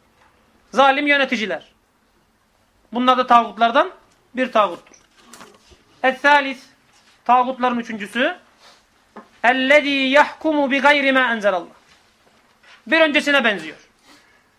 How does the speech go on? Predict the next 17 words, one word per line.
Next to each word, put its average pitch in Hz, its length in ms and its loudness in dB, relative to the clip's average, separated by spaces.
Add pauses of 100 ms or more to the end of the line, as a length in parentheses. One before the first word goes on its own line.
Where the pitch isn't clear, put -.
(160)
Bir 277 140 0
önceki 277 300 -2
maddede 277 340 0
geçen 320 340 0 (840)
onların 262 380 0
önünde 285 280 -2
muhakeme 311 460 2
olma 294 240 2
cihetiyleydi. 202 580 -4 (800)
Hakem 320 380 2
tayin 302 260 4
etme 285 240 -4
cihetiyleydi. 202 580 -6 (2250)
Tağutun 262 480 0
bu 320 100 -2
kısmı 320 260 -2
ise 285 340 0